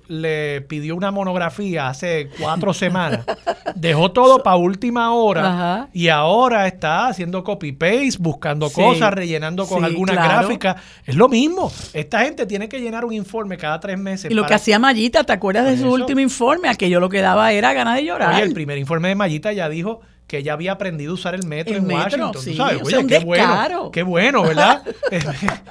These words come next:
Speaker 1: Te lo aplaudo,
Speaker 2: Sí,
Speaker 1: ¿verdad?
Speaker 2: pero yo no te tengo que pagar un salario por,
Speaker 1: Eso
Speaker 2: para
Speaker 1: sí,
Speaker 2: eso.
Speaker 1: o sea, eso es cuando mi, como cuando mi hija aprende a usar el baño, pues mira
Speaker 2: Sí.
Speaker 1: qué bueno, pues, tú sabes, pero,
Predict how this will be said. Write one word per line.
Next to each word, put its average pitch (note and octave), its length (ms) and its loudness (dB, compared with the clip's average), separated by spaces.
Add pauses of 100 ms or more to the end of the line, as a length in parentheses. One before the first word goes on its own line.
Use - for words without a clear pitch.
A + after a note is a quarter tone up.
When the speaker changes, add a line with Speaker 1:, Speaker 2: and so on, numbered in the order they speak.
(380)
Speaker 1:
Te G3+ 100 -6
lo F3 80 -2
aplaudo, F#3+ 560 2
Speaker 2:
Sí, E3 60 4
Speaker 1:
¿verdad? E3 160 2
Speaker 2:
pero C#4+ 100 2
yo C4 60 2
no B3+ 100 0
te A#3+ 100 2
tengo A#3+ 200 2
que A#3+ 120 2
pagar G3+ 260 4
un G#3+ 80 -2
salario F#3+ 440 0
por, E3 160 -2
Speaker 1:
Eso E3+ 100 -2
Speaker 2:
para D#3 260 0
Speaker 1:
sí, E3+ 60 2
Speaker 2:
eso. E3+ 280 2
Speaker 1:
o C#4 60 -2
sea, B3 140 -4
eso G3 140 -4
es E3+ 60 -6
cuando A#3+ 260 -4
mi, F3 240 -6
como E3 240 -10
cuando D3 240 -10
mi C#3 160 -10
hija F3 160 -4
aprende C4 260 -4
a - 20 -4
usar B3 200 0
el A#3+ 100 0
baño, B3 320 2
pues E3+ 140 0
mira D#3+ 180 2
Speaker 2:
Sí. - 60 -4
Speaker 1:
qué E4 80 4
bueno, D4+ 400 4
pues, A#3+ 140 0
tú - 120 -2
sabes, D4+ 300 8
pero, F#3+ 320 2